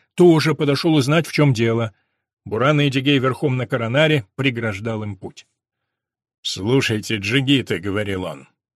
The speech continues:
"не идите против человеческого обычая, не идите против природы.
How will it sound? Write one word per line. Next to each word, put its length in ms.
"не 300
идите 380
против 520
человеческого 920
обычая, 480
не 280
идите 420
против 480
природы. 600